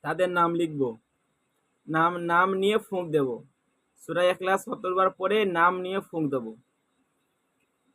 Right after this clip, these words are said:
ওই তাবিজটা কিভাবে ব্যবহার করব?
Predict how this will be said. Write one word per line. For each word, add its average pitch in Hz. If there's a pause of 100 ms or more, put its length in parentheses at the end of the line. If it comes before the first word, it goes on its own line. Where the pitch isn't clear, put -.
(3250)
ওই 208
তাবিজটা 190
কিভাবে 185
ব্যবহার 156
করব? 110